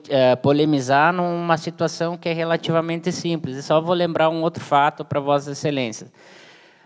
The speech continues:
Ah, e aqui fazendo justiça ao seu Avelino Menegola, até o momento em que seu,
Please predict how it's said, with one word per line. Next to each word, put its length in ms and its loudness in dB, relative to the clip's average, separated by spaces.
Ah, 400 10
e 160 0
aqui 220 -4
fazendo 420 0
justiça 640 -2
ao 120 2
seu 200 -2
Avelino 400 0
Menegola, 760 2
até 380 2
o 60 4
momento 560 -2
em 80 -6
que 180 -4
seu, 400 -2